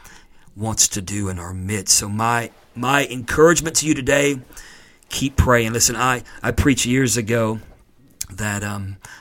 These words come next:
taught on this, that the same revival or the same prayer life that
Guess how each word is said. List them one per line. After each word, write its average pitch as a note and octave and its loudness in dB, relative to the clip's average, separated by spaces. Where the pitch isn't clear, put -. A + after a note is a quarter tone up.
taught B2 4
on G#2 -2
this, F#2+ 0
that A2 -4
the - -6
same C#3 4
revival B2+ 2
or B2 -2
the A#2+ 0
same D3 4
prayer C3+ 2
life A2+ -2
that G#2+ -6